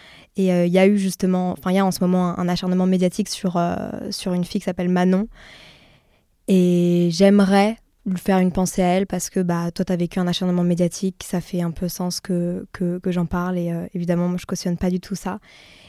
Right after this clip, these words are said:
Et ça fait mal au cœur de voir qu'en deux mille vingt-trois, il y en a encore et sur les réseaux sociaux que n'importe qui se permette d'en faire.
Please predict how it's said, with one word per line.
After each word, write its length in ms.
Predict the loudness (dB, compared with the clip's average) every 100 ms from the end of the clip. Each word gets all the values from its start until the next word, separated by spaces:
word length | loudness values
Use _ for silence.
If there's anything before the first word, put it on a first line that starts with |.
| _ -2
Et 320 | 0 0 -2
ça 160 | -4
fait 100 | -2
mal 160 | 0 2
au 60 | 0
cœur 160 | 0
de 80 | 0
voir 180 | 0 0
qu'en 140 | 0
deux 80 | 2
mille 160 | 2 2
vingt-trois, 320 | 0 0 0
il 20 |
y 40 |
en 60 | 2
a 40 |
encore 400 | -2 -2 0 0
et 340 | 0 0 0 -4 -8 _ _ _ _
sur 180 | -4 0
les 80 | 2
réseaux 160 | 2
sociaux 300 | -2 -4 -2
que 80 | 0
n'importe 400 | 0 -2 -4 -6
qui 160 | -8 -10
se 80 | -6
permette 320 | -4 -4 -6
d'en 80 | -10
faire. 260 | -10 -16